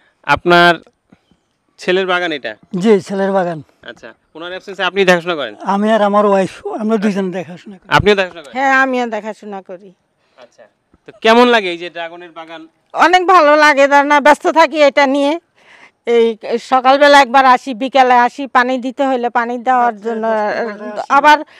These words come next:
Speaker 3: ফুল ইয়ে করার জন্য আসি,
Speaker 2: পরিবেশন করার জন্য।
Speaker 3: পরিবেশনের জন্য রাতে দশটায়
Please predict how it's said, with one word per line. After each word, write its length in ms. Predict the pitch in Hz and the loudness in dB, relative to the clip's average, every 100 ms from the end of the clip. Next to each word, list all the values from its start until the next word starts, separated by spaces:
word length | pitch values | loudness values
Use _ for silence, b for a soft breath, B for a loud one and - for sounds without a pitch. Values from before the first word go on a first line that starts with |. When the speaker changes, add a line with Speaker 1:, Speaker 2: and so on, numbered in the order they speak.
| b _ | b _
Speaker 3:
ফুল 280 | 339 294 | -4 -2
ইয়ে 240 | 320 285 277 | -2 0 0
করার 360 | 294 277 285 | 2 2 2
জন্য 280 | 233 269 269 | 0 -2 0
আসি, 280 | 262 254 - | 2 2 -2
Speaker 2:
পরিবেশন 280 | 262 254 226 | -8 -8 -2
করার 160 | 269 | 0
জন্য। 60 | 262 | 0
Speaker 3:
পরিবেশনের 560 | 240 220 247 254 240 214 | -2 -4 -6 -6 -10 -8
জন্য 280 | 233 233 | -6 -4
রাতে 380 | 233 220 220 220 | -4 -4 -6 -8
দশটায় 520 | 196 196 - 208 180 | -8 -10 -8 -10 -10